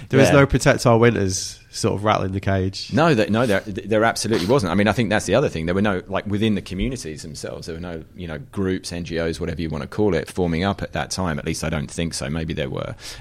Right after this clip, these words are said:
Speaker 2: Um,
Speaker 1: But it wasn't like
Speaker 2: but
Speaker 1: the,
Speaker 2: it wasn't part of
Speaker 1: it
Speaker 2: the
Speaker 1: wasn't like the kind of, uh, the leading voice of that debate
Speaker 2: No.
Speaker 1: that it is now.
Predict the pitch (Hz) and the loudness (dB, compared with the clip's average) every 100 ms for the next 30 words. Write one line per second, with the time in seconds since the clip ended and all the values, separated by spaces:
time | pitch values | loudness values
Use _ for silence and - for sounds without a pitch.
0 | - 85 80 78 110 117 113 113 98 92 | -6 0 2 4 4 4 2 0 -2 -2
1 | 101 87 104 101 - 82 80 - - 110 | 0 0 0 -2 -4 0 0 0 -4 -2
2 | 113 110 101 87 98 - 101 90 - - | 0 0 -2 -2 -4 -4 -4 -4 -10 -16
3 | - - - - 107 104 107 104 101 95 | -18 -18 -20 -18 -8 -6 -2 -4 -4 -8
4 | 98 92 - - 104 101 101 95 - 95 | -10 -14 -16 -16 -12 -4 0 0 0 -6
5 | 95 101 98 135 98 101 90 101 101 95 | -6 -4 0 2 2 0 -2 -4 -2 -4